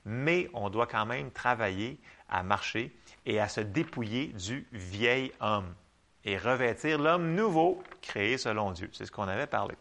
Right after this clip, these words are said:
Alors là, Jésus nous a dit qu'il est venu pour nous donner la vie et la vie en abondance. Ok ? Dans Jean dix dix, il nous dit, « Le voleur ne vient que pour dérober, égorger et détruire. » C'est clair, tout ce qui fait ça, ça vient de l'ennemi.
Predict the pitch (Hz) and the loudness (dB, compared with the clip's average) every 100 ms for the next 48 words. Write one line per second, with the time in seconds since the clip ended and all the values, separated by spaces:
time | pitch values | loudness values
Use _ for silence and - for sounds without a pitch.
0 | - - - - - - 160 202 254 226 | -16 -14 -14 -14 0 4 6 8 6 4
1 | - - - - - - - _ _ _ | -2 -14 -14 -14 -16 -18 -20 _ _ _
2 | _ 117 156 226 156 139 143 202 - 135 | _ 2 4 4 2 2 2 -2 0 4
3 | 139 131 180 - 120 117 147 139 110 110 | 4 4 0 0 2 2 2 4 2 2
4 | 160 - 110 107 104 135 180 110 101 113 | -4 -2 0 2 0 -2 -4 -2 0 2
5 | 131 110 101 92 - - 107 95 - 156 | 2 2 0 -2 -4 -6 -8 -10 -4 -2
6 | 170 - - 101 107 190 190 135 107 156 | -2 -4 2 2 4 2 2 0 0 -2
7 | 127 110 95 139 156 - - 95 87 90 | -2 -4 -4 -4 -6 -12 -10 -4 -2 4
8 | 98 98 113 180 143 107 123 151 104 110 | 6 8 8 6 4 -2 -4 -4 -4 -4
9 | 98 92 170 156 110 101 107 147 - 165 | -6 2 4 6 4 4 2 0 0 0
10 | 175 165 131 185 190 185 156 120 107 92 | 4 4 6 2 4 4 4 4 2 2
11 | - - 110 - 135 170 147 127 - 175 | -4 -6 -4 4 6 6 4 -2 -8 -8
12 | - - 117 - 151 160 143 - 147 131 | -8 -2 -2 2 0 0 -2 -2 0 0
13 | 151 127 113 95 87 | 0 0 0 -2 -6